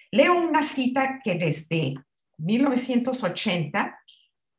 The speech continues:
me sigue y lo, este, describe en este sentido.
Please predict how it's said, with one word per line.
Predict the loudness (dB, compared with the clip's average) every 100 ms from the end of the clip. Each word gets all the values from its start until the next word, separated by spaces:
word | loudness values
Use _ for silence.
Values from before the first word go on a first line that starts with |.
| _ -4
me | 0 2
sigue | 0 0 0 0 0 -2 -4
y | -6 -2
lo, | 0 0 -4 -12 -12
este, | -10 -8 -6
describe | -4 -4 -4 -4 -4 -2 -4 -4
en | -2 0
este | 0 -2
sentido. | -4 -6 -10 -12 -14